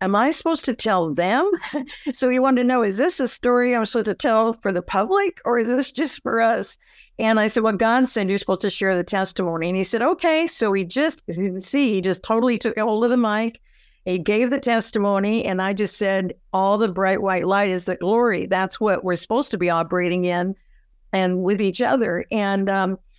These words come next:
so then he kept the microphone, and that's when he gave the little sermon that's at the bottom. And then he goes, "Jesus held Satan.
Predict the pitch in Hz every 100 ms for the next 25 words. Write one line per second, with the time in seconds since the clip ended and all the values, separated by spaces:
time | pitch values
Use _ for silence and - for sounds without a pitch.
0 | _ - 233 214 262 262 240 247 254 254
1 | 359 320 339 285 302 - - 226 202 208
2 | 220 226 226 233 - 226 202 214 208 214
3 | 214 208 - 226 226 196 190 196 185 180
4 | 196 220 226 214 196 196 208 196 202 190
5 | 190 262 381 269 247 269 269 - 214 220
6 | -